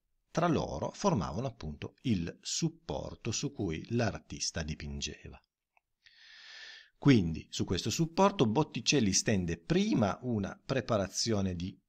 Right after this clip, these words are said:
beige chiaro, dove dipingerà le figure, e infine una base nera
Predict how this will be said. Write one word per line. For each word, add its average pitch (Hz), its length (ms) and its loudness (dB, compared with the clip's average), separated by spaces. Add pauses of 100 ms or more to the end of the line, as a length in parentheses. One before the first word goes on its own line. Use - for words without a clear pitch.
(140)
beige 87 760 -2 (180)
chiaro, 123 760 0
dove 85 320 -2
dipingerà 82 720 -4 (580)
le 95 320 -2 (120)
figure, 120 800 -2
e - 380 -2
infine 135 1000 0
una 143 200 2
base 101 340 2
nera 101 720 4